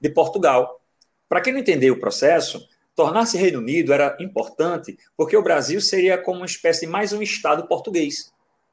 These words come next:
Assim como nós temos hoje, né? É, é, do ponto de vista jurídico, não tem diferença entre Pernambuco, Alagoas, São Paulo, ou seja, são estados, né? Então, o Brasil passa a ser Reino Unido.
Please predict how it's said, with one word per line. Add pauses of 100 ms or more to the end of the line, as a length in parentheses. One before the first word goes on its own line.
Assim
como
nós
temos
hoje,
né? (280)
É,
é,
do
ponto
de
vista
jurídico,
não
tem
diferença
entre
Pernambuco, (180)
Alagoas,
São
Paulo,
ou
seja,
são
estados, (280)
né? (380)
Então, (760)
o
Brasil
passa
a
ser
Reino
Unido.